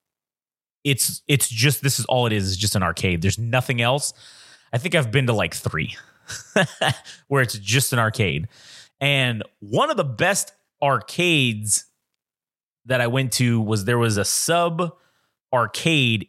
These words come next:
in, well, it used to be in the, well, I don't think the Circus Circus Hotel exists anymore, but in Vegas,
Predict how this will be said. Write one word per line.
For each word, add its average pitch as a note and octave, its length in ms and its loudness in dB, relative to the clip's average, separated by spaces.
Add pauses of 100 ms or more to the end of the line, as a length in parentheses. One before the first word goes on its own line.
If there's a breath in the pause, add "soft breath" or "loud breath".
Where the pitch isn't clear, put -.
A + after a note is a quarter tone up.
in, A2+ 400 2 (460)
well, G2+ 120 -2
it G#2+ 60 0
used D3 200 2
to A2 60 -2
be G2 400 2
in G2+ 140 2
the, - 280 0
well, G2 100 0
I G2+ 40 2
don't A#2 100 0
think G2+ 120 -4
the E2+ 60 -4
Circus - 280 0
Circus G#2+ 280 0
Hotel G#2 280 0
exists G2+ 260 -2
anymore, F#2+ 200 2
but F2+ 140 0
in F2+ 60 -6
Vegas, A#2+ 480 0